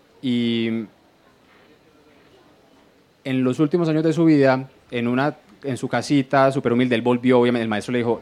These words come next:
"Deje la bobada, o sea, usted no puede retirarse y renunciar a todo,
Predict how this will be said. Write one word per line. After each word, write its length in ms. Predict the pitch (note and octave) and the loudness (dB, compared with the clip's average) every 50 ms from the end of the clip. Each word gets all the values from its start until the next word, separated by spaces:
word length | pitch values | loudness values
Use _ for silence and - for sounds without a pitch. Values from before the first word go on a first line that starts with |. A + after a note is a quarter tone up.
| A#2 | -6
"Deje 360 | G#2+ G#2 G2+ A2+ B2 B2+ A#2 - B2 A#2 | -6 -6 -4 -4 -4 -6 -8 -12 -14 -10
la 120 | G#2+ F#2+ | -6 -4
bobada, 560 | G2 F#2+ G2 G#2+ G#2+ G#2 G2+ G2+ G#2 A2 - _ _ _ | -4 -2 -2 -2 -4 -4 -4 -6 -8 -10 -12 _ _ _
o 40 | - | -10
sea, 100 | - G2+ | -10 -8
usted 140 | G2 - | -6 -6
no 120 | G#2 A2 G#2+ | -8 -8 -4
puede 220 | - B2+ A#2+ B2 | -2 -2 -2 -2
retirarse 440 | A2+ A2 G#2 A2 G#2+ G#2+ G#2 G#2 A#2 | -2 -4 -6 -4 -4 -4 -4 -6 -6
y 40 | A#2 | -6
renunciar 360 | A#2 A2+ G#2+ G2+ F#2+ A2 G#2 | -6 -6 -6 -6 -6 -4 -6
a 80 | A2 G#2+ | -4 -2
todo, 380 | - A#2+ A#2 A#2 A#2 A#2 A#2 | 0 2 2 4 2 2 0